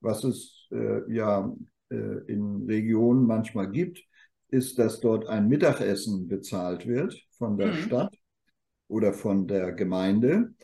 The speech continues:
Speaker 1: Und, äh, dieses Mittagessen natürlich die Kinder zusammenführt, sodass, äh, auch, äh, für die Verpflegung gesorgt ist. Das, was aber dringend erforderlich ist, ist eben auch ein Frühstück.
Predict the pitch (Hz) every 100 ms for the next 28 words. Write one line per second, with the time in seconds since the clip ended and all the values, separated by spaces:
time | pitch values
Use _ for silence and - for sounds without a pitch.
0 | _ _ _ 123 123 123 127 - 123 110
1 | 110 123 117 127 - - - 123 131 156
2 | 143 127 131 139 120 117 135 127 123 107
3 | 131 123 120 - 110 101 104 123 - 131
4 | 127 - 120 110 110 - - _ _ _
5 | _ 120 104 - 110 107 - - 113 -
6 | - - 123 113 107 - 101 - 113 113
7 | 110 95 98 92 87 85 - - - -
8 | _ _ _ - 123 127 143 139 - 120
9 | 113 104 120 160 147 110 110 123 123 131
10 | 127 127 127 117 95 113 123 110 110 -
11 | - 202 - 147 147 - 110 -